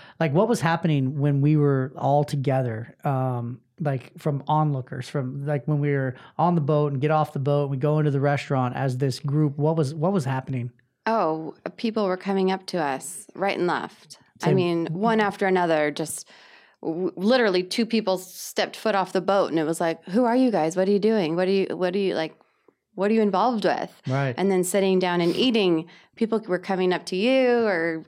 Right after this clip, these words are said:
Speaker 2: uh, anyone at the table, like, "Gosh, like, what's going on here? I want, we're there." Everyone's just so curious.
Speaker 1: Right. Like, I, and I think that the reason why they're curious is 'cause there's this, like, energy.
Speaker 2: Mm-hmm.
Speaker 1: Like, there's just this, this
Speaker 2: Exactly.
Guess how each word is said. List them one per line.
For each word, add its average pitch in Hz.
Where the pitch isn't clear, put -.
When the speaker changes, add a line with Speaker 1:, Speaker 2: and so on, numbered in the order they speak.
Speaker 2:
uh, -
anyone 226
at 190
the 180
table, 226
like, 156
"Gosh, 220
like, 160
what's -
going 208
on 240
here? 165
I 165
want, 202
we're 185
there." 190
Everyone's 240
just 214
so 190
curious. 180
Speaker 1:
Right. 135
Like, 151
I, 151
and 160
I 156
think 190
that 147
the 135
reason 143
why 135
they're 113
curious 196
is 127
'cause 127
there's 127
this, 127
like, 123
energy. 151
Speaker 2:
Mm-hmm. 175
Speaker 1:
Like, 202
there's 156
just 190
this, 175
this 175
Speaker 2:
Exactly. 156